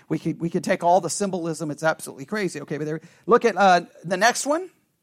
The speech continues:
I think it's verse twenty-four. Right?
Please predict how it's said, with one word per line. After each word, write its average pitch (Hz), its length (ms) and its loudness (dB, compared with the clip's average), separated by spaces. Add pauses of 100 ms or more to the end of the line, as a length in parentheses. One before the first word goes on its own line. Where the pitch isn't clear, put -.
(2000)
I - 20 -20
think 175 160 2
it's 156 100 -4
verse 165 180 2
twenty-four. 208 640 4 (1400)
Right? 233 280 6